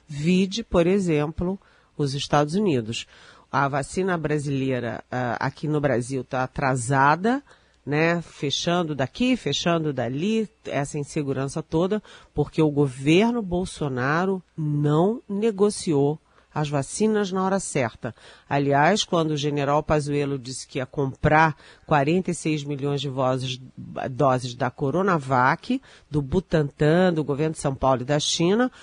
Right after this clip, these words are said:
o Bolsonaro declarou, tá gravado, "Não vou comprar essa vacina chinesa do Dória." E, na verdade, hoje,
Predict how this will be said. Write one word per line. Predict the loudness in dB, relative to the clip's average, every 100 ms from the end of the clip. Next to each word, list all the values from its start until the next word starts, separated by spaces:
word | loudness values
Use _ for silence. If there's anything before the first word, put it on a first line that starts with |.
| -14 -4
o | 0
Bolsonaro | 2 2 2 0 -2 -4
declarou, | -4 -2 -2 0 2 4 4 2
tá | 0 -2
gravado, | 0 -2 -2 0 4 6 4 0 -4 -6 -20 -10 0
"Não | 4 8 8 6 2
vou | -4 4 8 8
comprar | 6 2 2 2 4 4
essa | 2 0 0
vacina | 0 -2 -2 -2
chinesa | 0 -2 0 0 0 0
do | -2
Dória." | 2 4 4 0 -8 _ _ _ _ _ _ -2
E, | 2
na | 4 4
verdade, | 2 2 4 4 2 0
hoje, | 2 4 2 0 -4